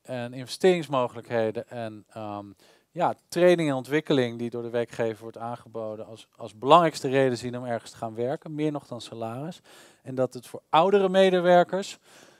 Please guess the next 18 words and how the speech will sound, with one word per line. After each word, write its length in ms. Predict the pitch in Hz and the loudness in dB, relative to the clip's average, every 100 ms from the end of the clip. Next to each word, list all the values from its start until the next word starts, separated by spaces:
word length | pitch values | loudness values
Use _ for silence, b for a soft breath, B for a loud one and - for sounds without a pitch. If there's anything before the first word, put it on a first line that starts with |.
| _ | _
de 120 | 135 | -14
grootste 420 | - 156 156 - | -4 0 -2 -4
motivator 1200 | 147 147 147 147 139 127 143 143 170 175 175 175 160 b b | -10 -6 -4 -4 -4 -2 4 4 4 0 -2 -2 -4 b b
en 180 | _ 131 | _ -8
een 60 | 135 | -8
groot 240 | - 135 | -6 -8
stukje 440 | - - 139 - 131 | -8 -10 -10 -10 -8
erkenning 580 | 127 - 165 175 185 | -8 -2 0 2 -2
is 340 | 165 175 - - | -4 -6 -10 -12
als 240 | 143 123 | -12 -10
ook 200 | 147 156 | -8 -10
in 160 | - 139 | -10 -10
hen 220 | 120 175 | -2 0
nog 180 | 180 - | -2 -8
wordt 200 | 113 - | -12 -14
geïnvesteerd 760 | 104 107 90 - 117 85 82 | -16 -18 -18 -14 -12 -12 -14
met 160 | - 82 | -20 -20
training. 380 | - 87 71 | -18 -18 -18